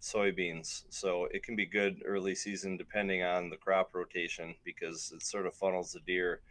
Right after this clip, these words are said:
uh, past that stand. But I just went out and sat in it to, to observe, and I had, uh, Mister Krabs is what we were calling him. He was, um, he, he popped out,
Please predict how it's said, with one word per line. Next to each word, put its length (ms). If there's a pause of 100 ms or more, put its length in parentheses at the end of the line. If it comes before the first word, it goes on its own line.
(440)
uh, 260
past 300
that 180
stand. 400
But 140 (280)
I 140
just 200
went 140
out 200 (240)
and 120
sat 280
in 140
it 240
to, 340 (840)
to 200
observe, 500 (640)
and 500
I 120
had, 360 (440)
uh, 200
Mister 300
Krabs 420
is 180
what 120
we 60
were 180
calling 340
him. 140
He 120
was, 360 (600)
um, 400
he, 140 (100)
he 180
popped 360
out, 240